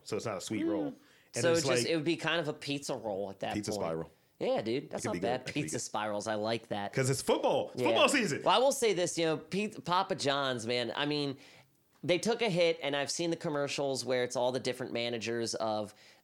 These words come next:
Speaker 2: the different Pop-, uh, Papa John's all over the country. And it's, it, you know, I like seeing them try to gain back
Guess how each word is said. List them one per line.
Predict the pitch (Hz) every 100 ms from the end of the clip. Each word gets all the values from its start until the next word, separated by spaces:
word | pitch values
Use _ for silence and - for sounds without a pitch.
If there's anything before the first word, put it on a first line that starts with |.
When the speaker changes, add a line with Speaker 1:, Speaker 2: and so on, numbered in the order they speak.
| -
Speaker 2:
the | 117 110
different | 101 127 127 123 117 - -
Pop-, | 135 123 -
uh, | - 107
Papa | - 113 110
John's | 104 113 107 107 107
all | - 110 107
over | 110
the | 107
country. | 165 175 165 107 95 - - -
And | - 180
it's, | 180 -
it, | 160 160
you | 151
know, | 135 131 -
I | 143
like | 156 160 175 -
seeing | - 170 170 165
them | 156
try | 143 - 135 139
to | 143 - 135 123 120 117 - - _ 113
gain | 120 135 139 120
back | 110 113 120 -